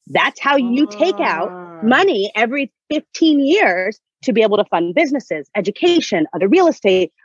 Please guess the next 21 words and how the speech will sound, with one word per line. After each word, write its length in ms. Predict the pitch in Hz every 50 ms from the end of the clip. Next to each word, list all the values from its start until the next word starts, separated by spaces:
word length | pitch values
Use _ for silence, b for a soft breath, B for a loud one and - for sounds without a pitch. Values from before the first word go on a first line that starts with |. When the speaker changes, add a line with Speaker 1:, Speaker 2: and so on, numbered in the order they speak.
| _ -
Speaker 1:
without 460 | 220 220 - - 233 269 311 294 -
putting 280 | _ - 294 277 277 262
the 80 | 247
property 420 | 208 - 190 190 185 - 196 208 -
underwater. 640 | - 180 175 160 160 156 151 - 90 - - - - _ _ _ b b b b b b
So 140 | - - - -
I've 340 | 208 233 285 277 277 254 214
restricted 560 | 233 214 - - - - 381 - 392 330 214
him, 220 | 190 185 156 170
but 120 | 185 196 -
then 120 | 262 269
I've 220 | 269 269 220 170
given 220 | - 240 277 330 302
him 160 | 247 269 240
a 60 | 220
formula 540 | - - 202 220 240 247 240 311 185 170 165 - -
to 100 | - 185
use 400 | 156 165 190 240 269 302 302 233
that 200 | - 233 202 - _ _ _
property 500 | - - 185 202 - - 269 381 415 440 - _ _ _
so 120 | - 349